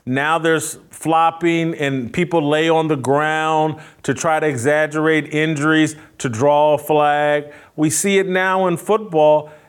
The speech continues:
Everything is about, can I provoke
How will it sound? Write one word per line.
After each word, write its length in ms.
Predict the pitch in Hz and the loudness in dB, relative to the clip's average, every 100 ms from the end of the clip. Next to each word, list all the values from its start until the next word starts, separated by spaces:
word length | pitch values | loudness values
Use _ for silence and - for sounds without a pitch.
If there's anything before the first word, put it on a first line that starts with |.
| _ _ - | _ _ -2
Everything 1080 | 208 226 208 190 165 - 160 151 143 143 147 | 0 0 0 0 0 0 0 2 0 -4 -2
is 180 | 156 139 | 0 0
about, 580 | 127 143 143 143 - | 0 0 0 -2 -10
can 300 | - 160 160 | -8 -4 -2
I 220 | 170 180 180 | 0 -2 -4
provoke 880 | - 180 135 113 131 131 139 - | -2 -2 0 0 2 2 -2 -12